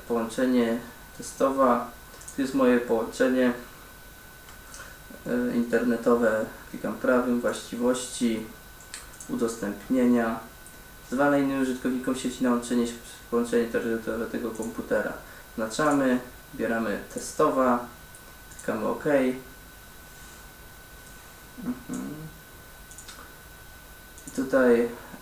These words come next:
e, jeszcze zostało nam odpalenie tego połączenia, kopiujemy następny komendę, wklejamy tutaj,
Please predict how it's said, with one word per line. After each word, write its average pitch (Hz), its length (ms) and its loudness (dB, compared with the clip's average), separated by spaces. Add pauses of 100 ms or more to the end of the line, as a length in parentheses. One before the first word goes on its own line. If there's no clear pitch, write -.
(100)
e, 104 340 -2 (1500)
jeszcze - 280 -6
zostało 120 380 4
nam 117 200 4
odpalenie 131 480 2
tego 131 200 -2
połączenia, 123 760 2 (600)
kopiujemy 113 400 0
następny 123 760 -2 (680)
komendę, 117 680 2 (2000)
wklejamy - 360 -2
tutaj, - 500 -2